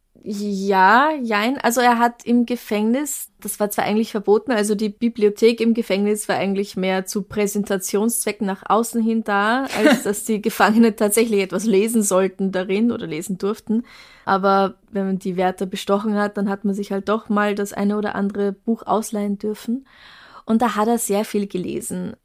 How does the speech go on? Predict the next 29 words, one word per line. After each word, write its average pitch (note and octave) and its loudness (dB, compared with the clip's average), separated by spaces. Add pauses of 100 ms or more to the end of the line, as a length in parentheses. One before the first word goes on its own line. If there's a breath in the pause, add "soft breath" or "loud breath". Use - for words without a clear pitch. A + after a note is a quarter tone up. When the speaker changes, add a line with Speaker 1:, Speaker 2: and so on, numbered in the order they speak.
(180)
Speaker 1:
Da G3 -6
hat G3 -4
er G3 -2
Karl G3+ 0
Marx G3+ 2
gelesen, G3+ 4
aber F#3 -4
auch F#3 -2 (340)
Shakespeare G3 0
und F#3+ -4
ich - -14
weiß F#3+ -4
nicht - -8
was - -8
alles, G#3 -4
philosophische G3+ -2
Sachen G3+ -8
auch. - -8 (260 loud breath)
Speaker 2:
Mhm. G3 -2
Speaker 1:
Also G3+ 0
er A3 -2
hat A#3 0
sich A#3+ -4
schon A#3 2
gebildet, F#3 -4
aber G#3+ 2
er G#3+ 2
hat G#3+ -2
sich - -8